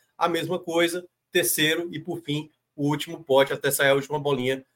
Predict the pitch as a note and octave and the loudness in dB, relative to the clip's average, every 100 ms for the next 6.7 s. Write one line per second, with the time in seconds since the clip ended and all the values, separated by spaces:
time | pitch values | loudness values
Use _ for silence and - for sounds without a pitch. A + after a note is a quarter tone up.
0 | _ _ C3+ C3+ C#3 C3+ C#3 C#3+ C#3+ C3 | _ _ -6 -2 -2 0 2 2 2 0
1 | C3 C3 E3 D#3+ G#2 F#2+ _ _ _ _ | 0 2 4 2 -2 -8 _ _ _ _
2 | D#3 F#3+ A3+ - B3 B3+ - F3+ E3+ D#3+ | 6 8 8 6 2 2 2 6 6 6
3 | D3+ B2 E3 - C3+ B2 - F3+ F#3 B2 | 2 2 0 -2 -4 -4 2 4 4 0
4 | _ _ _ _ D#3+ B3+ C4 - - G3+ | _ _ _ _ 2 2 4 0 8 8
5 | G3+ G3+ G3 G3 F#3+ D#3+ F#3 F3+ F3+ F#3 | 8 6 4 6 4 4 2 4 4 2
6 | F#3+ F#3 C3 - D3+ F#3 F3 | 0 2 0 0 2 2 0